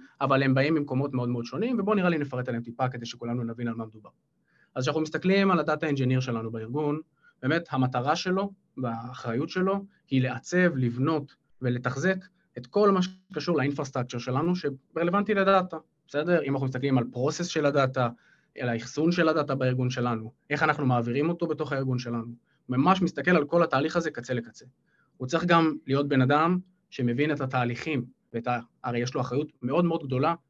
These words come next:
על הנכס אולי הכי חשוב של הארגון שלנו, הדאטה. צריך להעביר אותו בצורה יעילה ככל שניתן, שרידה ככל שניתן, ולדאוג שהדבר הזה פשוט ינגן כל הזמן.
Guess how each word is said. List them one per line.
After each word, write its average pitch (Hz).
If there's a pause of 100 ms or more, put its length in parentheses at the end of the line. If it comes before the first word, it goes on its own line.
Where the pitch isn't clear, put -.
(260)
על 127
הנכס 175
אולי 165
הכי 160
חשוב 180
של 180
הארגון 165
שלנו, 127 (120)
הדאטה. 143 (720)
צריך 143
להעביר 123
אותו 143
בצורה 131
יעילה 127
ככל 156
שניתן, 156 (260)
שרידה 127
ככל 147
שניתן, 135 (420)
ולדאוג 131
שהדבר 143
הזה 147
פשוט 135
ינגן 135
כל 123
הזמן. 117